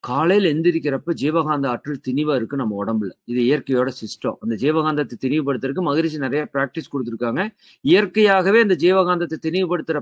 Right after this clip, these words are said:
பிராக்டிஸ்க்கு பேர் வந்து தூக்கம். தூக்கம். இன்னைக்கு தூக்கத்தோட value யாருக்குமே பெருசா தெரியல. சரிங்களா? தூக்கம் அப்படிங்கிறது உங்க உடம்புல காந்த ஆற்றலை திணிவுபடுத்தக்கூடிய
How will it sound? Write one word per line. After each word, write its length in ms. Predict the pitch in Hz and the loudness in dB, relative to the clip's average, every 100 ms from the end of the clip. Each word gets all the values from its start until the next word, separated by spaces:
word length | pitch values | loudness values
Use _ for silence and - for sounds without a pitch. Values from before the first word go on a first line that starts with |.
| - | -2
பிராக்டிஸ்க்கு 500 | 147 - 143 127 139 | -4 -4 -12 -10 -6
பேர் 140 | 135 | -4
வந்து 140 | 131 175 | -4 -6
தூக்கம். 500 | - 147 - 139 139 - _ _ _ _ _ _ _ _ _ _ _ _ _ | -4 -4 -2 -2 -2 -4 _ _ _ _ _ _ _ _ _ _ _ _ _
தூக்கம். 460 | 160 160 160 131 117 - _ _ _ _ _ _ _ _ - | 0 0 -2 -4 -4 -8 _ _ _ _ _ _ _ _ -8
இன்னைக்கு 240 | 131 131 143 | -2 -2 2
தூக்கத்தோட 360 | 185 190 185 143 | 2 4 2 2
value 380 | 143 175 185 180 143 123 | 2 4 4 4 4 2
யாருக்குமே 360 | 160 135 165 135 | 0 -2 -4 -4
பெருசா 240 | 123 156 123 | -4 -4 -4
தெரியல. 280 | 120 135 117 90 _ _ _ _ _ _ _ _ _ _ - | -2 0 0 -6 _ _ _ _ _ _ _ _ _ _ -6
சரிங்களா? 400 | 147 147 135 123 _ _ _ - | -2 -2 -2 -6 _ _ _ 2
தூக்கம் 520 | 196 247 - 220 220 | 4 4 2 2 4
அப்படிங்கிறது 500 | 180 156 165 156 180 175 | 4 4 4 2 2 0
உங்க 160 | 160 156 139 | 0 0 0
உடம்புல 400 | 143 180 160 165 170 | 0 0 0 0 0
காந்த 380 | 139 151 180 175 151 | 0 0 0 0 0
ஆற்றலை 360 | 147 - 147 180 180 | -2 -4 -4 -2 -2
திணிவுபடுத்தக்கூடிய 880 | 151 170 156 143 - 143 - 127 | -2 0 0 -4 -6 -10 -8 -4